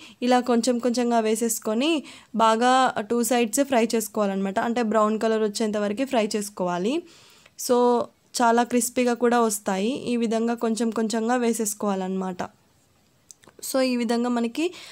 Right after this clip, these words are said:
మెల్లమెల్లగా కలర్ అనేది చేంజ్ అవుతూ ఉంటుంది. So మనం ఇలా, ఆ, టూ సైడ్స్ రొటేట్, రొటేట్ చేసుకోవాలి. So ఇవి, ఆ, కొంచెం బోండా టేస్ట్ లానే వస్తుంది.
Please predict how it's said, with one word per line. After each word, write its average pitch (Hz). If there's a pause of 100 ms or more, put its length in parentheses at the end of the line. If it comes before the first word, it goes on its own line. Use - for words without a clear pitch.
(160)
మెల్లమెల్లగా 240
కలర్ 226
అనేది 226
చేంజ్ 226
అవుతూ 214
ఉంటుంది. 208
So 277
మనం 240 (100)
ఇలా, 226 (540)
ఆ, 220
టూ 240
సైడ్స్ 240
రొటేట్, 226
రొటేట్ 233
చేసుకోవాలి. 214 (380)
So 262
ఇవి, 269
ఆ, 220
కొంచెం 254
బోండా 226
టేస్ట్ 240
లానే 226
వస్తుంది. 226